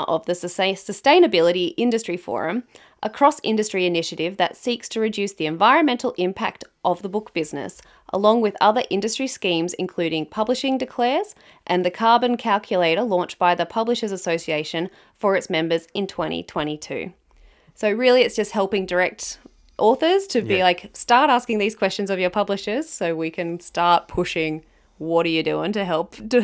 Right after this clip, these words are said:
Speaker 1: like,
Speaker 2: Yeah.
Speaker 1: actually reduce your sustainability impacts."
Speaker 2: Yeah.
Speaker 1: <laughs> All right,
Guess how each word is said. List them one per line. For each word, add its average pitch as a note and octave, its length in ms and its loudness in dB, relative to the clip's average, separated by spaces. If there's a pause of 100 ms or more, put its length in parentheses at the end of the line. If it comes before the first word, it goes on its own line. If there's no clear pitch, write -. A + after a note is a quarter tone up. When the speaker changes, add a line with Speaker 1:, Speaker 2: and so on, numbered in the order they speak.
Speaker 1:
like, D3 340 -2
Speaker 2:
Yeah. C#3+ 100 0
Speaker 1:
actually G3 280 2
reduce F3 420 0
your F3 80 -2
sustainability D#3 800 -4
impacts." - 580 -10
Speaker 2:
Yeah. B3 300 2 (480)
Speaker 1:
<laughs> - 480 -20
All A3 100 8
right, D4 360 8